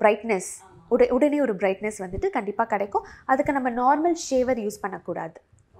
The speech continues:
There is a specialized shaver for that. அதுதான், அது வந்து ப்ராப்பரா யூஸ் பண்ண தெரியணும். Or திடீர்னு cut and some mess can happen. So அதை அவாய்ட் பண்றதுக்கு வந்துட்டு நீங்க வந்துட்டு you, you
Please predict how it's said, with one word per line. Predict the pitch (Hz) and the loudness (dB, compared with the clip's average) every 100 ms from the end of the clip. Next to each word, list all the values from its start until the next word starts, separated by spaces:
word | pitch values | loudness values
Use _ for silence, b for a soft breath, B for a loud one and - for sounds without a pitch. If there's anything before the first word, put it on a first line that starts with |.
| - | -4
There | 220 330 | 0 0
is | 415 | 0
a | - | -2
specialized | 247 262 254 269 - | -4 -2 -2 -2 -4
shaver | 233 208 214 - | -6 -4 -6 -6
for | 196 175 | -4 -2
that. | 339 - B B B - | -2 -4 B B B 6
அதுதான், | 240 294 220 - 208 | 6 6 2 2 4
அது | 220 233 | 4 4
வந்து | 277 349 | 2 4
ப்ராப்பரா | 247 294 302 254 | 4 6 6 4
யூஸ் | 269 285 | 2 0
பண்ண | 247 | 2
தெரியணும். | 220 254 349 | 0 2 4
Or | 247 - - 214 | 4 0 -8 -2
திடீர்னு | 214 226 226 247 | -2 -2 0 0
cut | 233 - - _ 233 208 | 0 -4 -14 _ -8 -6
and | 202 196 - - - - - | -6 -8 -14 -20 -20 -16 -8
some | 240 220 | -6 -4
mess | 214 - - - | -6 -8 -14 -8
can | 196 190 | -6 -6
happen. | 180 - 415 - | -4 -4 -4 -2
So | 240 220 | 0 4
அதை | 254 240 | 4 4
அவாய்ட் | 226 277 277 | 4 2 2
பண்றதுக்கு | 247 196 190 - 180 | -4 -2 -4 -4 -12
வந்துட்டு | 175 - 587 b b b b b 233 | -10 -2 -2 b b b b b -8
நீங்க | 220 214 202 | -4 -2 -2
வந்துட்டு | 196 196 339 349 220 185 175 214 | -4 -2 0 0 0 -2 -2 -4
you, | 208 | -4
you | - | -4